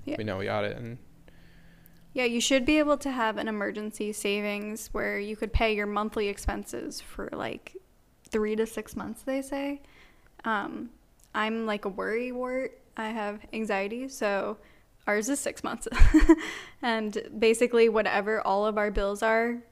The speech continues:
Speaker 1: for the month, we have that saved times six, so that I know that if something were to happen, we would be okay. Like a pandemic.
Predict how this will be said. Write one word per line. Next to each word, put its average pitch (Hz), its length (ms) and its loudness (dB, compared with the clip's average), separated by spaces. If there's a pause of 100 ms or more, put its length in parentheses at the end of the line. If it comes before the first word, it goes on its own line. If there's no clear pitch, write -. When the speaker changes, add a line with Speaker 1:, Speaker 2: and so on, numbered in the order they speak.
Speaker 1:
for 233 140 0
the 196 100 -2
month, 214 580 -2
we 233 120 -2
have 196 180 0
that 190 180 -2
saved 196 300 -2
times - 300 -4
six, - 420 -8 (500)
so 214 160 -6
that 208 220 0
I 214 140 -2
know 208 180 -2
that 202 160 -2
if 202 80 -6
something 202 320 -8
were 196 120 -6
to 214 60 -12
happen, 202 360 -4
we 202 100 -6
would - 140 -8
be - 140 -8
okay. 226 440 -10
Like 262 180 -2
a 294 60 -2
pandemic. 294 680 0